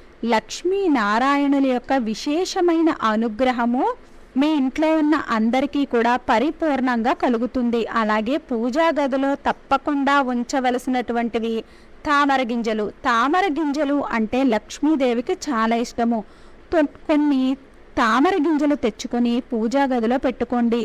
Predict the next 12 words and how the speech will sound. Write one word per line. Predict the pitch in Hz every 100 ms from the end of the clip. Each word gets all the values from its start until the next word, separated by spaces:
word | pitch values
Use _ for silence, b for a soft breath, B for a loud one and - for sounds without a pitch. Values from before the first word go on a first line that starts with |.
| -
లక్ష్మీ | 220 214 - - 330 370
కటాక్షం | - - 233 - 262
కలుగుతుంది. | 269 247 247 262 240 240 226 226
అలాగే | 214 202 208 320 440 B B B B B B 247
ముత్యాల | 269 277 - 392 381 370 247
మాల | 220 233 277
ఉంటుంది. | 254 240 247 247 233 -
చిన్న | - 233 254 320 311
ముత్యాల | 247 - 269 269 269 254
మాల | 226 233 233 208
లక్ష్మీదేవి | 220 - 254 277 254 240 240
ఫోటో | 240 202